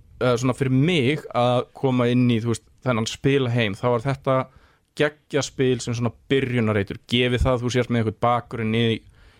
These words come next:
í hérna annarkvort, þú veist, ef þú varst að spila eitthvað öðruvísi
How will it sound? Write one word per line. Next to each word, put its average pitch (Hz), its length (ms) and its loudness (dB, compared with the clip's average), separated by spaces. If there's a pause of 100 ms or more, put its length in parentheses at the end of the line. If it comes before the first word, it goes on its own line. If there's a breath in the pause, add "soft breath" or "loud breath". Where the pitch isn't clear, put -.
(160 soft breath)
í 117 180 2
hérna 104 320 2
annarkvort, 107 400 -2
þú 107 140 0
veist, - 160 -6 (640 soft breath)
ef - 20 0
þú 110 60 0
varst 107 160 -4
að - 60 -10
spila 120 480 2
eitthvað 101 340 0
öðruvísi 131 500 2